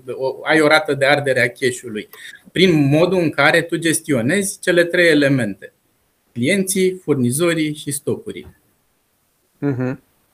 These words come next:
Speaker 1: În momentul
Speaker 2: Adică
Speaker 1: în care marja de profit este mai mare decât nevoia, uh, de capital de lucru la fiecare sută de lei vânzări, atunci, um, ești într-o zonă de acumulare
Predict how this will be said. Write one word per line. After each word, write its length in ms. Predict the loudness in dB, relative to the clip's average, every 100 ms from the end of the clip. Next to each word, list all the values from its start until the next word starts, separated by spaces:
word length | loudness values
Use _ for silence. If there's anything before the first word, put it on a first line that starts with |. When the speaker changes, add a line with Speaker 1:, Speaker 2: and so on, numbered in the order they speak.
| _ _ _ _
Speaker 1:
În 120 | 2
momentul 360 | 4 4 4 2
Speaker 2:
Adică 200 | 4 6
Speaker 1:
în 60 |
care 140 | 6 6
marja 400 | 6 4 2 -2 -6 -10 -12 _ _
de 220 | -4 -2
profit 420 | 0 -2 -2 -2
este 220 | 0 0
mai 220 | 0 0 0
mare 340 | 4 4 4
decât 460 | 4 2 2 -2 0
nevoia, 1000 | -2 0 0 0 2 4 6 4 0 -4
uh, 420 | -2 0 0 0
de 100 | -2
capital 560 | -2 -2 -2 0 2
de 100 | 2
lucru 560 | 2 0 -2 -2 0 0
la 180 | 0 -2
fiecare 440 | 2 2 4 4
sută 280 | 2 0 0
de 140 | 2
lei 180 | 4 4
vânzări, 560 | 2 -2 -2 0 0 0
atunci, 520 | -6 0 0 0 0
um, 840 | 2 4 4 4 0 0 -2 -4 -2
ești 240 | -2 0
într-o 200 | 0 0
zonă 240 | 2 0 2
de 100 | 0
acumulare 720 | 0 -2 -2 0 -2 -6